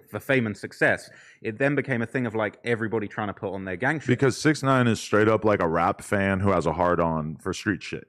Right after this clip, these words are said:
Speaker 2: You know,
Speaker 1: Mm.
Speaker 2: like, he himself didn't grow up as a gangbanger or whatever, but he was clearly looking at it. He knows about the fucking politics, all the Chicago shit, before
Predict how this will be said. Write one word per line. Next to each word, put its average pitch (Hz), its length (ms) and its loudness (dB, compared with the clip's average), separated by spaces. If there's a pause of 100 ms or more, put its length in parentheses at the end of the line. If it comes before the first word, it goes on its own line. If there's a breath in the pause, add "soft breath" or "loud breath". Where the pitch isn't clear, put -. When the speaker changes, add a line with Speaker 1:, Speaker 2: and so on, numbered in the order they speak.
Speaker 2:
You 110 120 -4
know, 113 160 4
Speaker 1:
Mm. - 20 4
Speaker 2:
like, 95 160 2
he 113 300 2 (120)
himself 104 460 0
didn't 113 200 0
grow 113 220 4
up 104 120 2
as 98 140 2
a - 20 -14
gangbanger 113 460 2
or 107 60 6
whatever, 104 480 4 (300 loud breath)
but 113 320 4
he 117 100 2
was 110 140 2
clearly 120 380 4
looking 101 440 0
at 92 140 0
it. 85 60 -6
He 107 100 -4
knows 104 460 2
about 90 260 2
the 90 80 -8
fucking 87 300 -4
politics, 92 480 0
all 87 100 -2
the 78 60 -6
Chicago 90 520 -2
shit, 73 300 -4
before 110 720 4